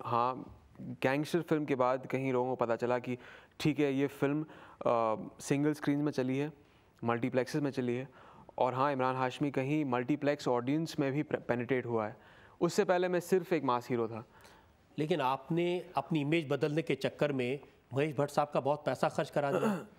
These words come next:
Speaker 2: <clears throat> वो फिल्में पहले चार पाँच करोड़ में बनाते थे, ये फिल्म उन्होंने अठारह करोड़ में बनाई।
Speaker 1: जी। Well, एक फिल्म की डिमांड थी क्योंकि ये फिल्म का एक कैनवस था। सिर्फ, अ, एक मल्टीप्लेक्स हीरो, अ, अ, बनना नहीं, इस, इसमें हमने एक, अ, ओवरसीज ऑडियंस को भी कैप्चर किया है इस फिल्म के साथ।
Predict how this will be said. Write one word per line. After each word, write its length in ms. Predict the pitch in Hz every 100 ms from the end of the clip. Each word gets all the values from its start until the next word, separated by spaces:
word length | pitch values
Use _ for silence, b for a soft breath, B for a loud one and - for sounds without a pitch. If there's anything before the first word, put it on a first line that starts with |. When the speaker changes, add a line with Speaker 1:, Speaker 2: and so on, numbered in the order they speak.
| -
Speaker 2:
<clears throat> 240 | - -
वो 60 | 143
फिल्में 340 | - 165 175
पहले 260 | 170 156 165
चार 220 | - 139
पाँच 220 | - 156
करोड़ 180 | - 151
में 100 | 160
बनाते 380 | 147 143 143 143
थे, 120 | 156
ये 180 | 143 151
फिल्म 220 | - 147
उन्होंने 280 | 147 147 151
अठारह 340 | 127 - 147
करोड़ 280 | - 135 139
में 120 | 151
बनाई। 240 | 135 135 135 131
Speaker 1:
जी। 260 | 120 107 - - B B B B B B B B -
Well, 160 | 247
एक 220 | 277 208 -
फिल्म 280 | - 185 196
की 80 |
डिमांड 380 | 170 127 147 190
थी 80 | 214
क्योंकि 220 | 185 156
ये 80 | 160
फिल्म 360 | 147 151 151 160
का 140 | 156
एक 120 | 147
कैनवस 360 | 127 117 139 -
था। 240 | 151 147 B B B
सिर्फ, 580 | - - 196 220 - -
अ, 360 | 123 131 120 -
एक 120 | 135
मल्टीप्लेक्स 540 | 135 135 151 156 135 143
हीरो, 260 | 139 139
अ, 400 | 127 120 120 - 113 110 113 -
अ, 40 |
बनना 340 | 123 123 123 123
नहीं, 260 | 120 135
इस, 380 | 160 - 135 -
इसमें 320 | 131 - 143
हमने 320 | 135 139 143 139
एक, 220 | - 131
अ, 400 | 120 113 110 131
ओवरसीज 500 | 135 160 - 175 170
ऑडियंस 340 | 135 135 151
को 80 | 139
भी 80 | 131
कैप्चर 300 | 113 - 123
किया 220 | - 113
है 60 | 107
इस 60 |
फिल्म 200 | - 113
के 80 | 113
साथ। 180 | 117